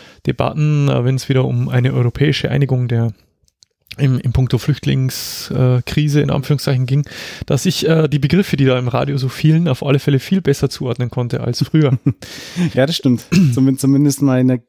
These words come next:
Speaker 2: grobe Tendenz einordnen.
Speaker 1: Genau, also man hat's halt, ja, man weiß halt jetzt, wo, wo die herkommen und was es, was es ist. Ja, ja, und, äh, am Ende der letzten Episode hab ich dir eine Frage gestellt.
Speaker 2: Mhm.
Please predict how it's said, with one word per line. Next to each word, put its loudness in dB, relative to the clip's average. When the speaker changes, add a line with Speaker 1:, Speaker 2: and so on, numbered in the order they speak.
Speaker 2:
grobe -2
Tendenz 0
einordnen. -2
Speaker 1:
Genau, 0
also 0
man -2
hat's -4
halt, -2
ja, -2
man 0
weiß -2
halt 0
jetzt, -2
wo, -2
wo -2
die 0
herkommen 0
und -6
was -10
es, -10
was -4
es -10
ist. -8
Ja, -10
ja, 2
und, 2
äh, 4
am 0
Ende 2
der 2
letzten -2
Episode -2
hab -2
ich -6
dir 2
eine -4
Frage -4
gestellt. 0
Speaker 2:
Mhm. -2